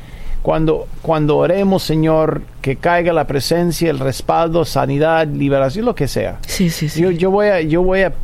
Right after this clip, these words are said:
Speaker 1: pedir la bendición, la unción de Dios sobre esa sustancia.
Speaker 2: Sí.
Speaker 1: Y de hecho, de hecho, hemos visto,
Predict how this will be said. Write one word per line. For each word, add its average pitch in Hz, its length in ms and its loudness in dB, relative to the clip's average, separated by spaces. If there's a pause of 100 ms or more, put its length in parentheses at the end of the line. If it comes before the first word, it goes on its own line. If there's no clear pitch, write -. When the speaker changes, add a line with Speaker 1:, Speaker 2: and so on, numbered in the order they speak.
(280)
Speaker 1:
pedir 196 500 2
la 185 180 2
bendición, 147 600 0
la 175 120 2
unción 170 420 0
de 160 120 2
Dios 202 260 0
sobre 160 480 0 (180)
esa 160 300 0
sustancia. 101 760 -4
Speaker 2:
Sí. 156 400 -2
Speaker 1:
Y 240 140 2
de 254 240 2
hecho, 220 440 0
de 160 240 2
hecho, 185 400 0 (460)
hemos 180 340 2
visto, 208 540 0